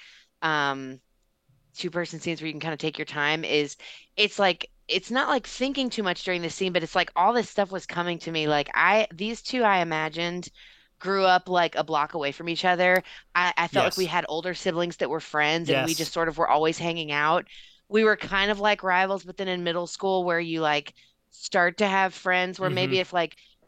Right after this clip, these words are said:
Speaker 1: y-, you've, you've not really been friends, but then it's like, "Okay, we're kind of friendly." Like, we had this pact to pull a prank on the principal.
Speaker 2: Uh-huh.
Speaker 1: And I was thinking, like, this was probably, like, Robbie's deal. Like, everyone expected it from him, and he sort of, like,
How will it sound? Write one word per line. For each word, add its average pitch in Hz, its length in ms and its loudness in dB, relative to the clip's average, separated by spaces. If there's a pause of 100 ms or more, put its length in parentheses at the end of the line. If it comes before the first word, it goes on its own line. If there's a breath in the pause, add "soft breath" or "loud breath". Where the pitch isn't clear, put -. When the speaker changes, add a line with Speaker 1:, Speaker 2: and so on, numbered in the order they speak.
Speaker 1:
y-, 180 260 -8
you've, 185 560 -6
you've 170 260 -6
not 175 220 2
really 202 240 2
been 214 200 0
friends, 202 340 -2
but 185 160 -8
then 175 120 -2
it's 165 100 -6
like, 170 180 0
"Okay, 269 280 2
we're 226 120 0
kind 220 240 -4
of 190 60 -10
friendly." 202 260 -6
Like, 180 180 -2
we 190 100 -4
had 185 220 0
this 180 220 -4
pact 160 540 -4
to 185 60 -8
pull 170 220 -4
a 151 60 -6
prank 160 500 -6 (500 loud breath)
on 151 320 0
the 151 280 2
principal. 175 680 0
Speaker 2:
Uh-huh. 120 320 0
Speaker 1:
And 170 120 2
I 190 140 4
was 196 140 -4
thinking, 190 260 -4
like, 160 180 -4
this 240 200 2
was 320 120 -6
probably, 190 320 2
like, 165 180 -2
Robbie's 147 580 -2
deal. 147 680 -4 (160)
Like, 165 140 -4
everyone 175 300 0
expected 160 480 -2
it - 80 -6
from 151 160 -6
him, 151 380 -6 (280 loud breath)
and 147 120 -10
he 170 140 0
sort 185 220 0
of, 160 120 -2
like, 156 260 2